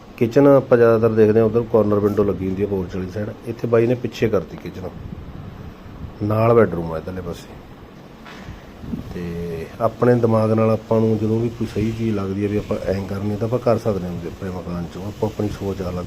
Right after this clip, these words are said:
ਅਲੱਗ ਹਰੇਕ ਦੀ। ਬੈੱਡਰੂਮ ਇਹ ਲੰਘ ਗਿਆ ਜੀ, ਬੈੱਡਰੂਮ ਆ ਜਿਹੜਾ, ਇਹ ਦੇਖਿਆ ਤੁਸੀਂ ਇੱਧਰ, ਨਾਲ ਵਾਸ਼ਰੂਮ ਅਟੈਚ ਸੀਗਾ, ਉਹਦੇ ਖੁੱਲ੍ਹਾ ਬੈੱਡਰੂਮ ਸੀ। ਇੱਕ ਵਾਸ਼ਰੂਮ ਇੱਧਰ ਆ ਗਿਆ ਜੀ,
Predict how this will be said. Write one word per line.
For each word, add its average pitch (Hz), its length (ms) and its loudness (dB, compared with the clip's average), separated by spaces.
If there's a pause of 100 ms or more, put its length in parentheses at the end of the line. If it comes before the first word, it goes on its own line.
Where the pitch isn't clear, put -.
ਅਲੱਗ 101 400 -8
ਹਰੇਕ 101 180 -6
ਦੀ। 104 100 -8 (480)
ਬੈੱਡਰੂਮ 110 380 -2
ਇਹ 104 180 0
ਲੰਘ 104 220 -2
ਗਿਆ 113 100 2
ਜੀ, 110 80 0
ਬੈੱਡਰੂਮ 107 360 -2
ਆ 107 60 0
ਜਿਹੜਾ, 110 200 0 (260)
ਇਹ 95 60 -6
ਦੇਖਿਆ 98 300 -8
ਤੁਸੀਂ 98 240 -8
ਇੱਧਰ, 104 300 -10 (580)
ਨਾਲ 101 140 -2
ਵਾਸ਼ਰੂਮ 101 360 -2
ਅਟੈਚ 95 260 -2
ਸੀਗਾ, 104 260 -6
ਉਹਦੇ 107 120 -2
ਖੁੱਲ੍ਹਾ 104 300 0
ਬੈੱਡਰੂਮ 98 340 -4
ਸੀ। 110 140 -6 (440)
ਇੱਕ 113 200 -4
ਵਾਸ਼ਰੂਮ 127 400 4
ਇੱਧਰ 107 180 2
ਆ 104 100 2
ਗਿਆ 85 120 -4
ਜੀ, 78 60 -10